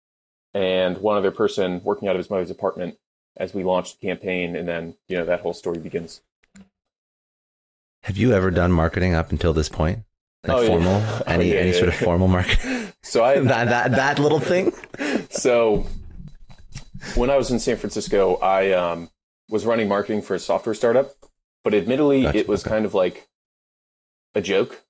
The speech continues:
Speaker 1: Uh, I mean, God bless the place, but the whole team was remote. Like, everyone, like, a lot of the people were hired were out of, uh,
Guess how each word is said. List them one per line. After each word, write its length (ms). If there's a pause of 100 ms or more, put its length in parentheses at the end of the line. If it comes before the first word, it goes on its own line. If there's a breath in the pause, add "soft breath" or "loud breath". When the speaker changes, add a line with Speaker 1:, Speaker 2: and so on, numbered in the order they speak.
(160)
Speaker 1:
Uh, 500 (280)
I 80
mean, 320 (160)
God 180
bless 200
the 80
place, 280
but 360 (260)
the 60
whole 160
team 240
was 160
remote. 540
Like, 240
everyone, 460
like, 120
a 40
lot 180
of 80
the 60
people 180
were 120
hired 360
were 180
out 160
of, 180
uh, 320